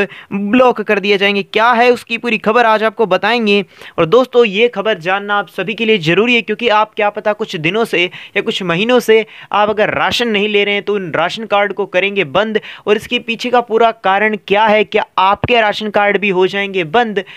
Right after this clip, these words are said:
तो क्यों हो रहे हैं ये राशन कार्ड बंद? इसका कारण ये नहीं है कि जो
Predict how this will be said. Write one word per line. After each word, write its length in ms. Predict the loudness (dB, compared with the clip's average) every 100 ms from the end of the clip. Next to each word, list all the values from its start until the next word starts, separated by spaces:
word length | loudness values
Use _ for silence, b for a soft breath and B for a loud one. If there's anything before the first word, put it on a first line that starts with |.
| B B -6
तो 80 |
क्यों 280 | -4 2 2
हो 100 | 2
रहे 160 | 2 2
हैं 100 | 4
ये 120 | 2
राशन 320 | 2 -2 -4 -2
कार्ड 220 | -2 0
बंद? 180 | 0 -2
इसका 220 | -4 -2
कारण 320 | 0 -2 -2 -8 B B
ये 180 | 0 0
नहीं 240 | 0 0
है 80 | -2
कि 140 | -4 -6
जो 360 | 2 2 2